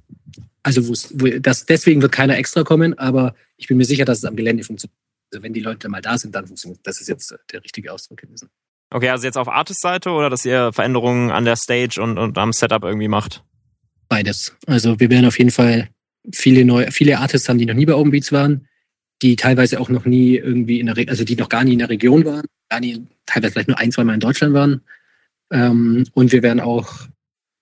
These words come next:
Speaker 1: sind wir noch am, sind wir noch in der Findungsphase, entweder eine neue Bühne oder einen zusätzlichen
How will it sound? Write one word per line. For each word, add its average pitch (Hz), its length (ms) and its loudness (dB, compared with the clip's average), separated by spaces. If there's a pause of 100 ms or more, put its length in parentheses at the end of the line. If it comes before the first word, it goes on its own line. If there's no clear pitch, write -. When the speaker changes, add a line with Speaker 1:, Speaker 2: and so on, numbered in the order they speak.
Speaker 1:
sind 156 140 4
wir 156 60 6
noch 147 140 2
am, 131 240 2
sind 123 200 -6
wir 180 80 6
noch 156 80 4
in 143 60 2
der 131 100 0
Findungsphase, 147 560 0
entweder 151 280 0
eine 143 120 4
neue 139 300 2
Bühne 170 500 2
oder 143 380 -4
einen 131 200 -8
zusätzlichen 131 580 -8